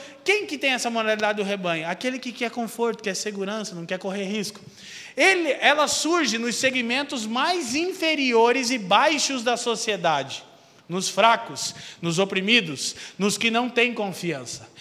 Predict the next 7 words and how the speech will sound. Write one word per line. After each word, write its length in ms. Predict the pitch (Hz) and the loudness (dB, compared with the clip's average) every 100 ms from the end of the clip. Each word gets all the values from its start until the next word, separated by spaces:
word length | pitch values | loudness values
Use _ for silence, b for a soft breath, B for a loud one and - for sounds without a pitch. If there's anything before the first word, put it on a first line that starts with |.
| B B | B B
Ela 240 | 190 262 262 | 4 6 6
promove 680 | 254 233 247 285 269 277 - - | 6 8 8 8 6 2 0 -10
virtudes, 920 | 160 254 302 240 339 349 185 151 - - - | 4 6 8 6 4 4 2 -4 -4 -14 -12
entre 320 | 151 156 160 165 | -10 -6 0 2
aspas, 360 | 185 190 180 | 2 0 -2
pra 180 | - 180 | 0 2
Nietzsche, 420 | 220 277 - - | 4 4 2 -6